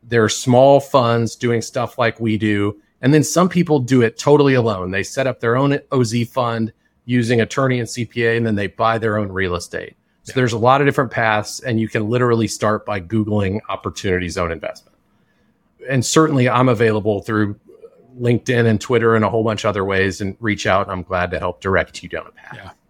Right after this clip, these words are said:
Speaker 2: Yeah, why don't you shout out if you're, if you're comfortable sharing, where,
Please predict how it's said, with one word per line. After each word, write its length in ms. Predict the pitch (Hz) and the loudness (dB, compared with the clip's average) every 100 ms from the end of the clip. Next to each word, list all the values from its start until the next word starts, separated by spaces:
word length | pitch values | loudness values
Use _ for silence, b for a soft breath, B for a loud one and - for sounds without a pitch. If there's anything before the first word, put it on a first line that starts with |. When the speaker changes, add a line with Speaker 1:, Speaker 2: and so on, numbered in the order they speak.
| _ _ b b b b b | _ _ b b b b b
Speaker 2:
Yeah, 120 | 139 | -2
why 160 | 135 147 | 2 2
don't 120 | 170 | 2
you 80 | 147 | 0
shout 300 | - 139 131 | 2 2 2
out 160 | 127 127 | 2 0
if 100 | - | 0
you're, 300 | 120 107 - | 0 0 -4
if 180 | 131 - | -6 -4
you're 80 | 117 | -2
comfortable 440 | 127 120 120 117 | -2 -2 -4 -4
sharing, 440 | - 127 123 117 | 0 4 4 4
where, 260 | 120 117 | 4 4